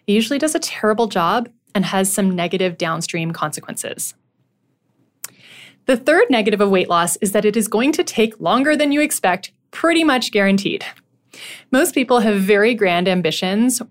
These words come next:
when they start on a diet. You know, they imagine they're gonna lose forty pounds in the first six months or whatever it is.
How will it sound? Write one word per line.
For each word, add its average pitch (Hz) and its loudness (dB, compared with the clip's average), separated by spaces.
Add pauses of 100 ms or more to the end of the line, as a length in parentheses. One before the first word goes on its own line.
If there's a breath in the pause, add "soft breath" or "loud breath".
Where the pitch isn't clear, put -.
(100)
when 185 2
they 170 0
start 165 -2
on 165 -6
a 165 -6
diet. 151 -10 (160)
You 220 4
know, 220 4
they 196 2
imagine 190 0
they're 175 -2
gonna 170 -6
lose - -10
forty 294 2
pounds 233 0
in 208 -2
the 208 0
first 240 0
six - -4
months 196 0
or 185 -2
whatever 175 0
it 160 -2
is. - -4